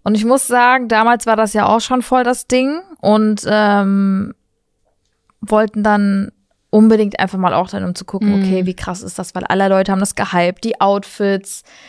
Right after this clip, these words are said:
Speaker 2: Ja.
Speaker 1: dieses Bling Bling, Boho, dann die Acts, dann diese riesige Weite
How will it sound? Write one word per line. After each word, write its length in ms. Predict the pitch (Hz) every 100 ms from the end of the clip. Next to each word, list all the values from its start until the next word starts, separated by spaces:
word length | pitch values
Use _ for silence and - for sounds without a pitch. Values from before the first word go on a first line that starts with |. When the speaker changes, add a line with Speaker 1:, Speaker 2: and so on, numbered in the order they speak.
| - -
Speaker 2:
Ja. 140 | 208
Speaker 1:
dieses 320 | 214 233 -
Bling 380 | - 214 214 214
Bling, 420 | 208 214 208 202
Boho, 640 | 190 226 233 214 233 214 202
dann 200 | 202 226
die 200 | 240 -
Acts, 420 | 196 196 196 -
dann 240 | 196 196 202
diese 420 | 202 202 208 202 _ - - _ - - - _ _ -
riesige 640 | 196 262 285 262 240 208
Weite 960 | 214 214 214 226 214 208 208 208 214